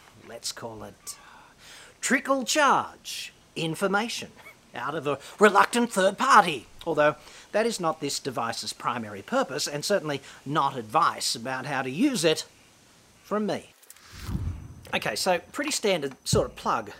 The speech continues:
up the business end of so-called trickle charger. But the interesting thing, counterintuitively anyway, is kind of this bit, because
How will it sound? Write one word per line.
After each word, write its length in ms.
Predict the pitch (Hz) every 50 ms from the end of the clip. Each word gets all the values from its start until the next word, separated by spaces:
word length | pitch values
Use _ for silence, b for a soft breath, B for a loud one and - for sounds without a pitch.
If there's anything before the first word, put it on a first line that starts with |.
| - -
up 140 | 170 160 -
the 80 | - 120
business 480 | 110 156 180 180 160 160 139 - -
end 260 | - - - - - - -
of 300 | 147 131 127 123 - - - -
so-called 500 | - - 156 123 - - 143 107 101 - - _ -
trickle 280 | - 170 143 - 120 -
charger. 460 | - - 170 165 170 143 151 135 120 B B B B B B B
But 80 | 226 214
the 160 | 240 294 302
interesting 500 | 330 - - 370 339 - - 330 233 180
thing, 300 | - - - 247 196 131
counterintuitively 840 | - 202 220 196 165 147 139 - - 202 214 202 175 131 139 147 156
anyway, 360 | 175 170 190 190 160 135 131 143
is 340 | - 165 175 165 - - -
kind 240 | - 180 170 165 156
of 100 | 127 104 - _ - - 135
this 300 | 127 113 175 196 - -
bit, 320 | 160 139 147 120 - - B B B B B B B B
because 440 | - 175 - 185 190 190 - -